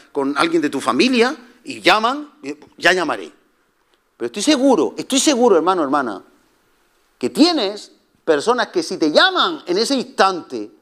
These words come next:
tú vas a coger el teléfono. ¿Sabes por qué? Porque son prioridad para ti. Puede ser tu hijo pequeño, que está en casa solo.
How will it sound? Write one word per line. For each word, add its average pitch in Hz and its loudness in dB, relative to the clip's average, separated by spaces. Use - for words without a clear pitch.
tú 170 -2
vas 180 2
a 160 -4
coger 143 -2
el 127 -4
teléfono. 117 -6
¿Sabes 175 -6
por 110 -8
qué? - -10
Porque 120 0
son 170 0
prioridad 127 2
para 87 -8
ti. - -18
Puede 143 2
ser 165 -2
tu 165 -6
hijo 175 -4
pequeño, 147 -4
que - -2
está 185 0
en 180 0
casa 170 0
solo. 175 0